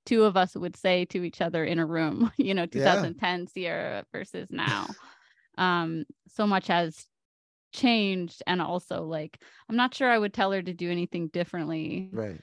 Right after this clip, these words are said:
Speaker 1: Because to be honest,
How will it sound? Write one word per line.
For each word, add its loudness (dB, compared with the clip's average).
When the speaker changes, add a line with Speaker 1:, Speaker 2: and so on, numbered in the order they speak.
Speaker 1:
Because -4
to 0
be 4
honest, 4